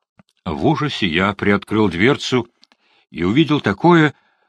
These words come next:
что было бы невозможно представить и в самом кошмарном сне.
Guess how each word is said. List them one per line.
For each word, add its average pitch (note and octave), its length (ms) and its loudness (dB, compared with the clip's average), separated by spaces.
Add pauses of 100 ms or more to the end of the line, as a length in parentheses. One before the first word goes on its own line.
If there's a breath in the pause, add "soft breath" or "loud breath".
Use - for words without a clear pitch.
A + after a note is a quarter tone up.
что - 220 -16
было C#3 220 2
бы C3 340 0 (380)
невозможно B2+ 720 -2
представить A2+ 760 -2 (540)
и F2+ 120 -4
в - 80 -8
самом G#2+ 320 -2
кошмарном F2 600 -4
сне. D2 380 -10